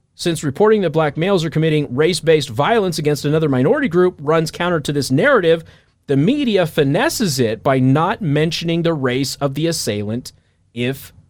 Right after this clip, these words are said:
he's black. This has been a problem for many years. Now, I've talked about this before,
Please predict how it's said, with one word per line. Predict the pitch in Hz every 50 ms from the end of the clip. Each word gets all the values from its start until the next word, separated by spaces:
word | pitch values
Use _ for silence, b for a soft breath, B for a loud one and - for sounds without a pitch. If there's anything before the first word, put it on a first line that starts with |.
| _ _ _
he's | _ - 123 120 120 113 117 117 110 - - - - _ _ _ _
black. | - 120 151 151 117 90 - - - - _ _ _ _ _ _ _ _ _ _ _ _ _ _ _ _ _ _ _ _ _ _ _ _ _ _ _ _ _ _ _ _ _ _ _ _ _
This | - 101 107 151 208 208 -
has | 240 247 247 185 160
been | 143 208 208 208 214
a | 208 208 196
problem | 160 - 214 220 233 240 190 151 147 127 120 117 123 127 127 131 - _ _ _ _ _ _
for | _ - 180 170 170 156
many | 143 139 139 139 143 147 180 190 202 214 208 196
years. | 170 151 156 156 151 135 110 95 85 - - - - - - - - _ _ _ _ _ _ _ _ _ _ _ _ _ _ _ _ _ _ _ _ _ _ _ _ _ _ -
Now, | 131 143 147
I've | 143 180 220 -
talked | 277 262 262 262 -
about | 208 208 180 151 -
this | 156 156 147 - - -
before, | - 147 135 139 135 - 101 82 - -